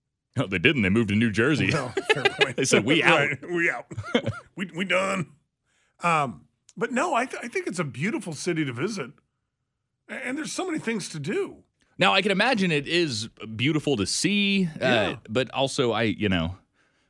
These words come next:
Speaker 1: I like big crowds, but I also despise
Speaker 2: So
Speaker 1: big crowds.
Speaker 2: my, my advice to anybody when they go to New York is don't stay more than four days.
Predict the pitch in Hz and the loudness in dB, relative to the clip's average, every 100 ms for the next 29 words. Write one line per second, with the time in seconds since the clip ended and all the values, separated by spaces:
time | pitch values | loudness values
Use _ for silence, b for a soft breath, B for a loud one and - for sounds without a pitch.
0 | _ 113 98 92 110 - 139 123 151 139 | _ 2 4 2 2 -2 -2 -2 0 2
1 | 143 123 98 98 98 101 95 87 - 92 | 0 -2 0 2 0 0 -4 -4 -4 -4
2 | 87 185 175 151 - 76 180 180 202 180 | 0 0 0 -4 -10 -10 -4 -2 0 0
3 | 214 233 180 190 190 - 160 180 175 175 | 2 2 2 0 0 -4 -4 -2 0 0
4 | 175 160 147 143 147 156 151 143 120 85 | -2 -4 -6 -4 -4 -4 -4 -4 -6 -10
5 | - _ _ _ 147 143 139 123 - _ | -18 _ _ _ -6 -4 -4 -8 -16 _
6 | _ _ _ _ _ 127 165 175 185 - | _ _ _ _ _ -6 -2 -2 -4 -6
7 | 185 175 156 160 147 147 151 139 113 82 | -4 -4 -2 -2 -4 -6 -6 -8 -8 -14
8 | - - | -18 -20